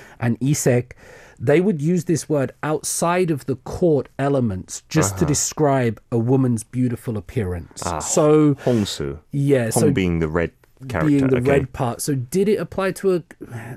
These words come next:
Speaker 1: that's part of this story,
Speaker 2: Mm-hmm.
Speaker 1: and in that drama and in that book, that's what it means. More broadly, is it correct? Some people seem to disagree with that.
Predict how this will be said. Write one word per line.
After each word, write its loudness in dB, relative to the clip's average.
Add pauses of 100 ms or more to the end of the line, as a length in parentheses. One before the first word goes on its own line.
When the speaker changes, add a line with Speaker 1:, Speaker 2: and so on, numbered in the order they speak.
(120)
Speaker 1:
that's -2
part -4
of -4
this -2
story, 0
Speaker 2:
Mm-hmm. -4
Speaker 1:
and 0
in 2
that -2
drama -2
and -2
in 2
that -4
book, -2
that's -6
what -2
it -8
means. -6 (400)
More 4
broadly, 2
is 0
it -2
correct? -2
Some -2
people -4
seem -2
to -4
disagree -4
with -8
that. -10